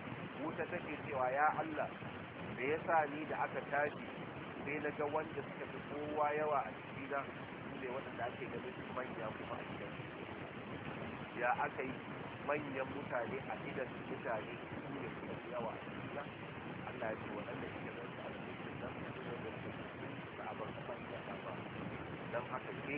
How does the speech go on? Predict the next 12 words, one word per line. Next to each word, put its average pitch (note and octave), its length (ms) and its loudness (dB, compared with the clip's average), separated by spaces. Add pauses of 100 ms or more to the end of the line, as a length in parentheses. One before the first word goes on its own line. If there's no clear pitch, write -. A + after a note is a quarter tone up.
azaba B2+ 580 6
ta B2+ 180 2
ce - 180 -2
da C#3+ 120 -4
take B2+ 240 -4 (120)
kaskantar C#3+ 760 -2
da C3 140 -2
wanda A#2+ 240 -2
ke - 160 -4
cikin - 380 -6
ya A2 140 -2
yi. - 180 -4